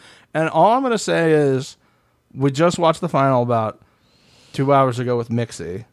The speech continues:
and now the season is over. Sarah did not win.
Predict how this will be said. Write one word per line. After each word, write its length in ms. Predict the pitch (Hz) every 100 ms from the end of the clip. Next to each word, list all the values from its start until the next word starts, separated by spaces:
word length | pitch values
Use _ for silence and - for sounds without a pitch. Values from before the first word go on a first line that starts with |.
| _ _ _ -
and 220 | 110 113
now 300 | 135 139 135
the 100 | 123
season 380 | - 131 139 151
is 160 | 143
over. 560 | 131 107 95 80 98 120 _ _ _ _ _ _ _ _ _ _ _
Sarah 520 | - - 135 156 175
did 240 | 127 110
not 320 | 107 120 165 120
win. 420 | 131 101 90